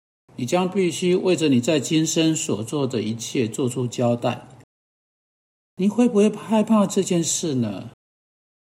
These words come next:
你会不会害怕站在上帝面前呢？你会不会害怕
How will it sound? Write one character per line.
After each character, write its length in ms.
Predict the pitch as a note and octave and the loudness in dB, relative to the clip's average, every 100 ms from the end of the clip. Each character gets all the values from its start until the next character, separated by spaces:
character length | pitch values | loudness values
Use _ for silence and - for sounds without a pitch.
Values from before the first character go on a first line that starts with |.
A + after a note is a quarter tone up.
| _ _ _ | _ _ _
你 120 | - F#3+ | -4 2
会 140 | A#3+ | 2
不 80 | A#3 | 4
会 100 | G#3+ | 2
害 180 | G#3 G#3+ | 4 4
怕 220 | G3 G#3+ | 6 4
站 460 | F#3+ G3 F#3+ F#3 G3+ - | 4 2 2 -2 -6 -8
在 220 | - F3+ | 0 0
上 220 | E3+ F3+ | 2 0
帝 100 | F3 | 2
面 240 | E3+ F#3 D3+ | 2 4 2
前 260 | - A#2+ | 2 2
呢？ 380 | B2+ C3 C#3 - - _ _ _ _ _ | 2 0 -4 -8 -20 _ _ _ _ _
你 80 | F3 | -2
会 160 | E3+ A3 | 2 4
不 80 | G#3+ | 4
会 100 | G3+ | 4
害 160 | A3 | 4
怕 560 | G3+ G#3+ F#3 D#3+ - | 4 4 4 0 -6